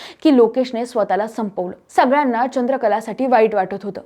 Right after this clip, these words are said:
दुसऱ्या दिवशी चंद्रकलाने प्रेस कॉन्फरन्स घेतली आणि तिथेही ती बरीच रडली. पण लोकेशच्या कुटुंबाने तिच्यावर आरोप केले आणि संशयाची सुई तिच्याकडे वळली आणि एक महिन्यात अख्ख्या हत्येचा कट समोर आला.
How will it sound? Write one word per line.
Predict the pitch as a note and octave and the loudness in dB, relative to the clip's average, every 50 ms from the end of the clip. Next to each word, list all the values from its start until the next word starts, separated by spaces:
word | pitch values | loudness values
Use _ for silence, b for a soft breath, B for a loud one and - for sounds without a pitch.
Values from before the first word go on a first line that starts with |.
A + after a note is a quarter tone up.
| _ _ _ | _ _ _
दुसऱ्या | - G3+ G#3 - A3 A3+ | -10 -10 -8 -2 -2 0
दिवशी | A3 G#3 G#3+ G#3 - A#3 | 0 0 -2 -4 -6 -6
चंद्रकलाने | A#3 A#3 A3 G#3+ A#3 A#3+ B3 A3+ G#3+ A3+ A#3+ | -6 -4 -2 -2 -2 0 0 0 -2 -2 -2
प्रेस | A#3+ A#3+ - A#3 B3+ C4 - | -4 0 2 2 2 2 2
कॉन्फरन्स | - C4+ C4 B3+ C#4 A#3+ A#3 A3+ G3 | -2 -2 0 0 0 0 0 -2 -4
घेतली | F#3+ G3+ - A3 G#3+ B B B B B B | -6 -10 -12 -14 -18 B B B B B B
आणि | F4 G4 F4 - | 2 2 4 4
तिथेही | D#4 - - E4 D4 A#3 A#3+ C#4 | 2 2 2 0 0 2 2 2
ती | C4 E4 | 2 2
बरीच | D#4 A3+ A#3 A#3+ A#3+ C4+ B3+ B3+ | 2 4 4 4 4 4 2 0
रडली. | G#3 G3+ F#3+ F3+ F#3+ - _ _ _ _ _ | -2 -4 -4 -4 -8 -12 _ _ _ _ _
पण | G#3 G#3 | -6 -4
लोकेशच्या | G3+ G3 F#3+ F#3 F#3 G#3+ G#3 G#3+ - A#3 A3+ | -2 -2 -2 -2 -2 -4 -6 -4 -4 -6 -4
कुटुंबाने | - G3+ F#3 F#3+ B3+ C4+ C4+ A#3+ G#3 G#3 A#3 A#3+ | -4 -8 -4 -2 -2 0 0 0 0 0 -2 -4
तिच्यावर | A3+ G#3+ A3 A3 G#3 A3 G#3+ | -4 -4 -2 -2 0 2 2
आरोप | - - G3 G#3 C#4 F#4 F#4 - | 2 2 2 2 2 2 4 4
केले | C#4+ B3 A#3 A3+ A#3+ B B B B B | 4 4 4 2 0 B B B B B
आणि | C#4+ D4+ E4+ | 0 0 0
संशयाची | D#4+ - C#4 A#3+ A#3 A3+ C4+ C4 B3+ A#3+ C4+ C#4 | 0 0 -2 -2 0 0 0 0 0 0 -2 -6
सुई | C4+ - A3 A3 | -2 -2 -2 -2
तिच्याकडे | A3+ A#3 A3 A3 G3+ F#3+ G3+ G3 G3 F#3 | 0 -2 -2 -2 -4 -2 -2 -2 -2 0
वळली | F#3 F3+ F3+ F3 F3+ - B B B B B | 0 0 -2 -4 -6 -10 B B B B B
आणि | - G#3 G#3+ - - | -4 -4 -4 -2 2
एक | G3+ A#3 C4 B3+ C#4+ | 2 2 2 2 -2
महिन्यात | A#3 A3 G3+ G3 G3 G#3+ A3+ - | -4 -4 -4 -6 -8 -8 -8 -10
अख्ख्या | G#3 - - _ - A#3 B3 B3 | -12 -14 -14 _ -12 -10 -10 -8
हत्येचा | A3 G#3 F#3+ - - G#3 G3+ - A#3+ | -8 -12 -12 -6 -6 -6 -4 -4 -6
कट | A#3 A#3+ - G#3+ G#3 G3+ | -8 -6 -6 -6 -6 -6
समोर | - - G#3 G3 F#3+ F#3+ | -6 -10 -8 -6 -2 -2
आला. | F#3 F3 F3 | -2 -2 -2